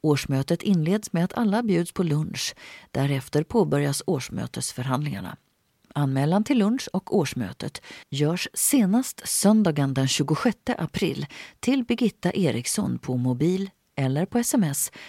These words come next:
noll sju noll, sju två sex, fyra åtta åtta sex. Här är numret till Birgitta Eriksson igen.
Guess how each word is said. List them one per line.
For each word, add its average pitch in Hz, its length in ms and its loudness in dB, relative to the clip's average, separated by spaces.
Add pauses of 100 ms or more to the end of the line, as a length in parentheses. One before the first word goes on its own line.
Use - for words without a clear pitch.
(200)
noll 147 320 0
sju 156 180 2
noll, 226 360 2 (440)
sju 247 320 2
två 170 280 -2
sex, - 480 -4 (140)
fyra 139 420 2
åtta - 520 -6 (120)
åtta - 280 -6
sex. - 420 -4 (420)
Här 165 140 -2
är 165 80 2
numret 147 340 0
till 139 200 -2
Birgitta - 440 -2
Eriksson 131 520 -2
igen. 143 380 -6